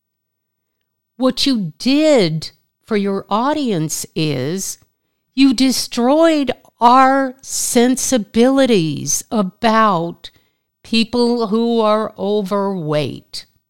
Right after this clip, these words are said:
And you made us love you because of your talent. Now, Lizzo, I know you did that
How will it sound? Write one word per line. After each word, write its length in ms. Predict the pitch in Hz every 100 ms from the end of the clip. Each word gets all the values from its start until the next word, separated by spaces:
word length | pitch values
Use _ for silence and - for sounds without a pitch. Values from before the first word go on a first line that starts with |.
| _ _ _ _ _ _ _ _ _ -
And 500 | 247 254 202 180 160
you 220 | 180 180
made 380 | 170 185 240 240
us 320 | 240 - -
love 540 | 202 180 196 208 214 175
you 420 | 143 135 135 156 _ _ _ _ _
because 420 | 175 - 190 170
of 140 | 190
your 200 | 175 160 160
talent. 920 | - - 147 139 - - - - - _ _ _ _ _ _ _ _ _
Now, 220 | 262 269
Lizzo, 680 | 269 277 254 269 254 262 254 _ _ _ _ _ _ _
I 240 | 247 262
know 560 | 240 165 135 156 165 165 _ _ _ _ _ _ _ _
you 340 | 233 277 285
did 440 | 226 208 262 240 185
that 500 | 175 147 165 -